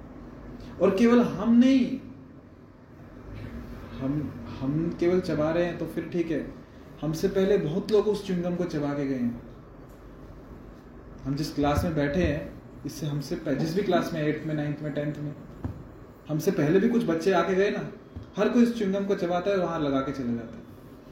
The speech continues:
और अगला बैच आता है, फिर से उसी च्युइंगम को निकाल के चबाता है, देखकर रस नहीं, वापस लगा देता है।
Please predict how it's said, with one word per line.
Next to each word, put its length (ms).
और 160
अगला 200
बैच 220
आता 180
है, 120
फिर 100
से 120
उसी 140
च्युइंगम 340
को 80
निकाल 280
के 80
चबाता 360
है, 60
देखकर 220
रस 160
नहीं, 100
वापस 280
लगा 160
देता 280
है। 280